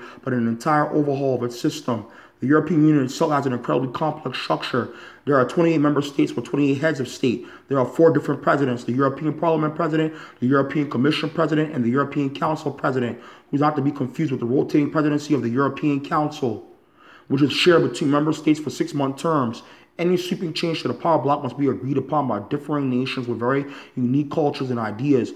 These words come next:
As a result, every attempt to stem the growing tide of terrorism is a mess of complications.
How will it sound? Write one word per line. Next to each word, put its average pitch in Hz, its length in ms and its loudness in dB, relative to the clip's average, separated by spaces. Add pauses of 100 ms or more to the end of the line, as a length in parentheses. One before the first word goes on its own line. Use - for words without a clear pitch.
(280)
As 127 140 0
a 131 40 2
result, 135 460 2
every 165 200 2
attempt 147 320 0
to 113 80 -4
stem 151 300 0
the 127 40 0
growing 131 300 -2
tide 156 160 -2
of 120 100 -4
terrorism 143 420 0
is 120 120 -2
a 117 80 0
mess 123 380 0
of 127 120 -10
complications. 143 880 -2